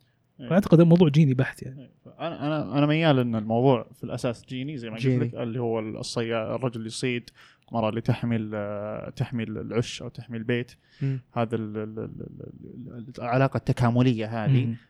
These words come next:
Speaker 1: جعلت منهم أفضل أو جعلت منهم تكامليين أكثر،
Speaker 2: مم.
Speaker 1: سعداء بوجود الآخر منهم أكثر. يعني أنت سعيد إن في شخص يكملك على هذه الأرض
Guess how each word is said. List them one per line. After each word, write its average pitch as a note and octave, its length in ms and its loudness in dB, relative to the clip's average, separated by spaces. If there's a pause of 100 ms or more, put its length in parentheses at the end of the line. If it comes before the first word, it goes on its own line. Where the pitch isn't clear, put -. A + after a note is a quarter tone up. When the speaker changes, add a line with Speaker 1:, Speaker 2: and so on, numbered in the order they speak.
(120)
Speaker 1:
جعلت A#2+ 420 4
منهم C3+ 280 -2
أفضل G2+ 420 -6 (260)
أو A2+ 440 0
جعلت A#2+ 260 2
منهم C3 380 -2
تكامليين B2+ 480 0
أكثر، - 480 -8
Speaker 2:
مم. C3+ 80 4
Speaker 1:
سعداء A#2+ 400 6
بوجود A#2+ 380 0
الآخر A#2+ 540 -4
منهم B2 420 -4 (300)
أكثر. - 540 -8 (420)
يعني A2 240 -8
أنت C3+ 160 -4
سعيد A#2+ 300 -2
إن A2 140 -6
في B2+ 140 -4
شخص - 400 -4
يكملك A#2+ 580 0
على G2+ 140 -12
هذه G#2 200 -6
الأرض B2 280 -4